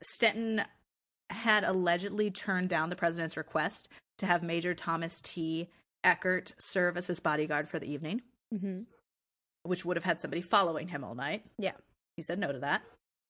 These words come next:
Speaker 1: Following Booth, Bru-, the, following Booth's dramatic exit from the theater,
Speaker 2: In which he broke his leg and got
Speaker 1: Yes.
Speaker 2: away on his getaway horse. <laughs>
Speaker 1: um, Stanton closed all bridges from the city except for one,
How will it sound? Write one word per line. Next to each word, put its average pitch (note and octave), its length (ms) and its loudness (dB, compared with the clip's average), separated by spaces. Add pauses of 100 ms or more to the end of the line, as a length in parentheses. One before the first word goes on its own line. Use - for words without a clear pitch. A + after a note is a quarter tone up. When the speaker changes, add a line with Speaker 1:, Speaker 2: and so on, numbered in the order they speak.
(840)
Speaker 1:
Following A3 380 4
Booth, F#3+ 320 2 (100)
Bru-, G#3 380 -2 (200)
the, G3 180 0 (120)
following B3 460 0
Booth's F#3+ 440 0 (320)
dramatic F3+ 540 0
exit F3+ 380 -2
from F3 180 0
the F3 60 -4
theater, F3+ 560 0
Speaker 2:
In G#3 120 2
which G3 200 0
he G#3+ 80 4
broke F#3 460 4
his B3 200 6
leg F#3+ 420 4
and G3+ 200 6
got G#3+ 160 10
Speaker 1:
Yes. - 20 8
Speaker 2:
away A3+ 220 10
on A3+ 120 8
his A#3 260 2
getaway A#3 400 10
horse. G#3+ 600 6 (220)
<laughs> - 220 2
Speaker 1:
um, F#3 480 2 (640)
Stanton G#3+ 720 2
closed G3 520 2 (140)
all D#4 180 6
bridges A3+ 360 2
from G#3 140 -2
the G3 60 -2
city D#3+ 380 0
except F#3+ 260 -6
for G3+ 100 -4
one, G#3 360 0